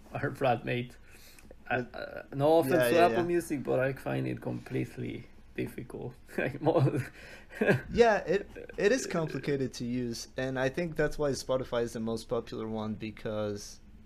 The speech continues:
Speaker 2: it's
Speaker 1: Yeah.
Speaker 2: easy to use, it has so much stuff, um, and it's good. Um, yeah, but I, like, I was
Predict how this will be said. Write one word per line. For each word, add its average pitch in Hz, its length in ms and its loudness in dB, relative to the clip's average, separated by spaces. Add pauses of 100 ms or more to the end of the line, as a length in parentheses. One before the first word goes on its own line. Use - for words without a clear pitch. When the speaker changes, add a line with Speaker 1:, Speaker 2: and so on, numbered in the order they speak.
(460)
Speaker 2:
it's 117 280 -6
Speaker 1:
Yeah. 117 320 2
Speaker 2:
easy 131 100 -4
to 127 120 -12
use, 120 540 -10 (340)
it - 80 -14
has 110 220 -4
so - 460 -4
much 120 280 -6
stuff, 110 560 -6 (640)
um, 101 680 -6 (460)
and 135 120 -8
it's 143 120 -8
good. 170 320 -4 (1080)
Um, 113 640 -2 (640)
yeah, 247 220 2 (220)
but 226 200 0 (260)
I, 170 220 6 (360)
like, 175 220 4
I 185 100 6
was 185 340 0